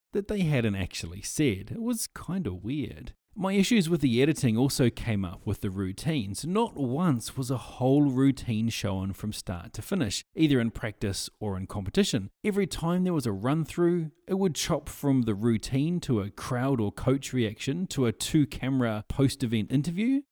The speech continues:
and then back to the routine. You're never really given a full look at the end result of all the hard work the team was putting in.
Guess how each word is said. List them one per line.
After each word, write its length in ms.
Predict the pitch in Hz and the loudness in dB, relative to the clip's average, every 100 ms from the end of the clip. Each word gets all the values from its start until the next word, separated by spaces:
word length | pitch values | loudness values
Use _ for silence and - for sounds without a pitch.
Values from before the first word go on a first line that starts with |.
| - | -2
and 160 | 185 | 0
then 140 | 196 170 | 2 0
back 380 | - 107 101 | 0 -4 -6
to 100 | - | -8
the 100 | 107 | -4
routine. 720 | 95 90 92 - - 180 98 110 - | -4 -4 -6 -6 -4 -4 -6 -10 -2
You're 100 | 151 | 2
never 380 | 160 180 196 202 | 4 4 4 4
really 420 | 147 135 151 160 | 4 4 4 2
given 340 | 127 131 110 | 4 4 4
a 100 | 120 | 2
full 360 | 120 - 127 113 | 0 2 2 4
look 260 | 95 92 | 0 -2
at 120 | - - | -4 -6
the 100 | - | -2
end 260 | 123 139 135 | 4 4 4
result 480 | 131 107 107 95 95 | 2 2 0 -2 -6
of 120 | 98 | -6
all 280 | 131 131 139 | -4 -2 0
the 100 | 113 | -2
hard 380 | - 92 92 | -4 -6 -4
work 360 | 101 101 92 - | -2 -2 -4 -4
the 100 | 120 | -4
team 320 | - 101 90 | -4 -4 -4
was 120 | 92 | -6
putting 360 | - - 92 110 | -10 -8 -6 -4
in. 340 | 196 156 90 | 0 -2 -2